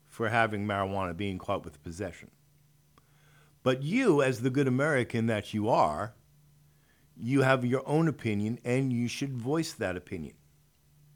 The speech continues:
For expediency's sake,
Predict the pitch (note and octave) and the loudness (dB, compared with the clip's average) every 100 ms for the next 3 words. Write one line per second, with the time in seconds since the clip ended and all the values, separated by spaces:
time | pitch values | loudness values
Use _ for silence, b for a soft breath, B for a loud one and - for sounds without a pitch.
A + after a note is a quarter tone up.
0 | _ _ _ b b b b b _ - | _ _ _ b b b b b _ 0
1 | C3 C3 - - E3+ F#3 F3 - D#3+ C#3 | 0 0 -4 -2 0 2 0 0 -4 -2
2 | - C#3 E2+ - - | 2 2 2 -4 -20